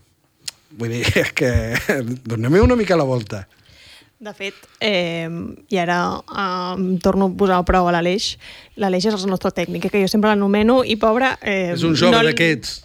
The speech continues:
Speaker 2: és un jove d'aquests. Mm, bueno, eh, crec, perdó, eh, crec que ets més jove com jo, eh, ja, Aleix,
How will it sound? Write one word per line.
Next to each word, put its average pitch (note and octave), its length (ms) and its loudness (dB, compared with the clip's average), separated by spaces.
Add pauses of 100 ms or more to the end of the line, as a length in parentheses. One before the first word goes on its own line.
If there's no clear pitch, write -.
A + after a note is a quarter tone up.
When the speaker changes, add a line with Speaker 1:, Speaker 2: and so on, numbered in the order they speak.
(260)
Speaker 2:
és A#3 120 -6
un B3 120 2
jove A#3+ 200 2
d'aquests. F3 480 -8 (500)
Mm, A#3 800 -6
bueno, E3+ 280 0
eh, - 120 -6
crec, G#3+ 320 0
perdó, F#3+ 320 0
eh, - 140 0 (220)
crec G3+ 160 -4
que G#3+ 60 -8
ets A3+ 120 -2
més A3+ 320 2
jove A#3 240 2
com G#3+ 160 -2
jo, F#3 160 0
eh, E3+ 160 0
ja, E3+ 160 -2
Aleix, A#3+ 320 2